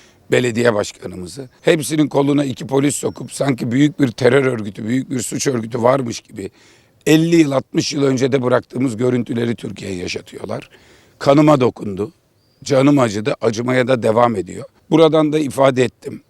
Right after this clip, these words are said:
O görüntüleri, o yani darbe dönemlerinde siyasetçilere yapılan o muameleyi benim arkadaşıma, benim belediye başkanlarıma, benim bürokratlarıma kimse yapamaz.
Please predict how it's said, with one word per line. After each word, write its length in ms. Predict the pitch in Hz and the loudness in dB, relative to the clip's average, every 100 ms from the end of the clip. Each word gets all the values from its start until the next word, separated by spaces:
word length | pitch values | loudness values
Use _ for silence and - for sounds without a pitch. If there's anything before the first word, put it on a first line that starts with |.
| _ _ _ _ - | _ _ _ _ 2
O 160 | 165 | 4
görüntüleri, 800 | 147 147 139 - 131 127 110 92 _ _ - | 6 4 2 0 -2 0 0 -2 _ _ -2
o 300 | 143 147 143 - | 4 4 4 -2
yani 440 | 127 135 135 123 117 _ _ - | 0 2 2 -2 -10 _ _ -2
darbe 380 | 127 139 151 156 | 2 4 4 2
dönemlerinde 840 | 147 143 135 127 123 120 135 156 - | 2 2 2 0 0 0 0 0 -2
siyasetçilere 840 | - 127 120 - 123 - 131 127 | -4 0 0 -2 -8 -4 -2 0
yapılan 440 | 120 110 117 110 113 | -2 -2 0 0 2
o 140 | 131 143 | 2 4
muameleyi 640 | 120 113 107 107 127 - _ 139 | 4 2 0 -2 -2 -4 _ 0
benim 260 | 147 156 | 4 4
arkadaşıma, 680 | 139 123 127 120 104 110 98 | 2 0 -2 -2 -2 -4 0
benim 260 | 127 147 131 | 2 2 4
belediye 440 | 127 123 127 131 | 4 4 4 4
başkanlarıma, 800 | 120 - - 104 98 98 95 95 | 2 -2 -6 -6 -4 -6 -6 -2
benim 260 | 139 147 | 0 0
bürokratlarıma 720 | 123 120 - 120 - 131 147 135 | 2 -2 -2 -8 -6 -4 -4 -2
kimse 300 | 139 110 127 | -4 -2 0
yapamaz. 540 | 104 107 98 87 | -2 -4 -8 -10